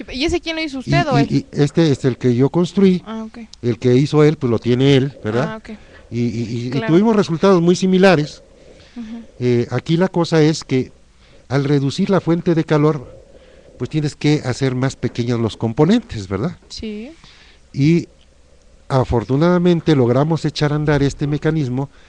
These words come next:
Speaker 2: que funciona con una simple llama de alcohol.
Speaker 1: Ok.
Speaker 2: Pequeñita. Entonces, vamos a hacer la demostración, ¿te parece
Speaker 1: Sí.
Speaker 2: bien? Le voy a pedir aquí a producción que nos apoye para hacer acercamientos, tomas,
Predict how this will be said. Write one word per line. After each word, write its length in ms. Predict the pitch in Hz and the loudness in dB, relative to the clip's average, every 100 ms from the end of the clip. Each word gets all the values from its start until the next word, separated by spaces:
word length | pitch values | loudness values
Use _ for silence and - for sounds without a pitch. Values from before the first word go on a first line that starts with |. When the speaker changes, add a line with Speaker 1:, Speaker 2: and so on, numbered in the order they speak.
| _ | _
Speaker 2:
que 140 | - 160 | -6 -4
funciona 580 | 160 156 160 156 147 - - - | -4 -2 2 2 0 -6 -16 -10
con 180 | - 170 | -4 -2
una 180 | 220 180 | 0 -2
simple 640 | - - 185 170 143 135 - _ _ _ _ - | -2 -4 -4 -4 -2 -4 -6 _ _ _ _ -10
llama 460 | 110 147 131 120 104 _ _ _ _ - | 0 0 0 -6 -12 _ _ _ _ -12
de 140 | 101 | -6
alcohol. 360 | 101 95 92 82 - - - | -6 -6 -6 -8 -10 -20 -20
Speaker 1:
Ok. 420 | 220 - 214 240 277 - - | -20 -20 -18 -18 -20 -16 -6
Speaker 2:
Pequeñita. 580 | - 110 104 98 - - _ _ _ _ _ - - _ _ _ _ _ _ _ - | -6 -4 -6 -8 -10 -16 _ _ _ _ _ -20 -20 _ _ _ _ _ _ _ -6
Entonces, 420 | 151 226 220 202 | 0 2 2 0
vamos 280 | 135 208 190 | 2 2 2
a 40 | |
hacer 160 | 185 196 | 0 2
la 80 | 190 | 2
demostración, 540 | 175 170 156 143 175 | 2 -2 -4 -4 -4
¿te 80 | 165 | -4
parece 320 | - 143 165 | -2 -2 0
Speaker 1:
Sí. 40 | 135 | 0
Speaker 2:
bien? 120 | 160 - - - - - | 0 -2 -6 -10 -8 -4
Le 60 | |
voy 160 | 175 254 | 0 2
a 60 | 247 | 2
pedir 340 | 190 180 208 | 2 2 2
aquí 200 | 196 - | 0 0
a 60 | 196 | -2
producción 480 | 175 160 - 160 165 | 0 -2 -2 -4 -4
que 140 | 151 | -6
nos 220 | 131 120 | -8 -8
apoye 440 | 123 - 151 147 139 - - - - _ | -10 -6 -4 -4 -8 -14 -20 -20 -20 _
para 160 | 147 156 | 0 0
hacer 340 | 147 190 170 - - | 2 0 0 -10 -6
acercamientos, 960 | 139 - 139 - 135 151 175 175 165 - | -4 0 0 0 0 0 0 -2 -4 -4
tomas, 420 | 160 160 151 | -6 -6 -8